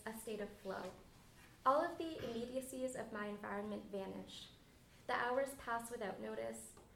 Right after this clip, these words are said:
the coffee maker silences itself, and I forget to eat.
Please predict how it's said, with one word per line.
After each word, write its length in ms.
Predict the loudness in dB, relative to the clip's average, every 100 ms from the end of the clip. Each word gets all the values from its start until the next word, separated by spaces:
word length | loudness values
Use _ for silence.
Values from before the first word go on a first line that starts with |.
| -6
the 80 | -4
coffee 360 | -2 -2 -2 -4
maker 280 | -4 -4 -6
silences 680 | -6 -4 -4 -4 -6 -6
itself, 400 | -6 -6 -4 -4 -6 -14 -14 -6
and 100 | -2
I 100 | -2
forget 360 | -2 -2 -4 -4
to 60 | -6
eat. 340 | -6 -6 -8